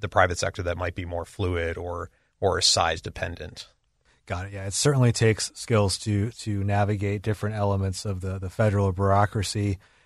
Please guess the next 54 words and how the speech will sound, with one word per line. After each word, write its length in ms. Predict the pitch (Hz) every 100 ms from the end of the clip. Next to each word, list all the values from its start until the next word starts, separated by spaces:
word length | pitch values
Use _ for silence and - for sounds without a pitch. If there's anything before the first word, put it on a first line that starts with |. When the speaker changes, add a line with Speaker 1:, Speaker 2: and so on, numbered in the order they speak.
| _ -
Speaker 2:
And 340 | 104 98 98 - -
I 40 |
guess 180 | 160 202
I'm 100 | 196
wondering, 460 | 165 151 147 139 135
you 140 | 131
know, 360 | 120 117 113 117 - _
what 480 | 139 131 175 196 170 - -
is 160 | 143
on 160 | 139 139
the 80 | 123
horizon 540 | 127 131 139 117 113
here 460 | 107 107 104 104 92 _ _ _
for 300 | _ 113 107
the 80 | 104
soft 340 | - 113 107 -
skills 440 | - 117 104 98
of 160 | 113 98
cyber? 500 | - 104 104 101 104
You've 160 | 101
got 180 | 117 110
the 100 | 113
website 460 | 107 113 - 120 113
out. 400 | 113 113 113 - -
Speaker 1:
Yep. 120 | - _
Speaker 2:
What's 340 | - 143 143 -
next 380 | 131 135 - 120
as 180 | 107
you 80 | 110
build 260 | 101 107 104
out 160 | 101
this 200 | 98 98
initiative? 480 | 104 107 - 92 101 _ _ _
Speaker 1:
So 180 | - 131
right 200 | 131 139
now 220 | 127 120
we're 100 | 110
planning 520 | - 113 107 104 101
to 120 | -
continue 420 | 110 101 135 143 123
to 100 | 104
build 340 | 87 101 95
out 160 | 98 90
the 80 |
documentation, 760 | 90 82 - 80 113 107 107 95
the 60 | 82
framework, 640 | - 104 101 98 95 92
all 140 | 87
of 80 | 90
that, 240 | 85 85 85
s-, 160 | 90
supporting 540 | - - 98 104 95 82
resources 640 | 92 92 92 87 - 82
to, 160 | -